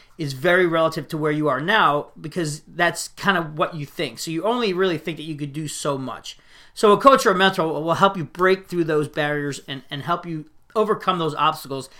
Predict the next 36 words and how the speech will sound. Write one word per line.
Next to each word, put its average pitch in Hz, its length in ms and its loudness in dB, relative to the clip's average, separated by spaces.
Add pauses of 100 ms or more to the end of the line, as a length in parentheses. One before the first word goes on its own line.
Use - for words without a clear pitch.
(180)
that 160 100 -4
are 151 40 0
holding 147 240 -4
you 135 80 -6
back. 131 360 -6 (160)
And 143 260 -6
that's, 185 340 0 (200)
that's 208 240 0
true 233 240 -4
for 185 320 -2 (260)
any 196 240 0
coach. 147 300 -2
I 151 40 -4
mean, 160 220 -6
any 220 200 0
coach 175 240 -2
should - 100 -8
be 147 80 -6
doing 147 160 -6
that 143 180 -10
for 147 140 -2
you, 139 100 -4 (380)
even 190 180 2
if 190 120 4
it's 147 100 -6
a, 165 220 6
a 156 60 0
basketball 165 600 2
coach 165 400 0
or 131 120 -4
a 127 40 -8
sp-, - 220 -14
you 208 100 -4
know, 185 80 4
athletic 185 420 0
coach, 147 340 -2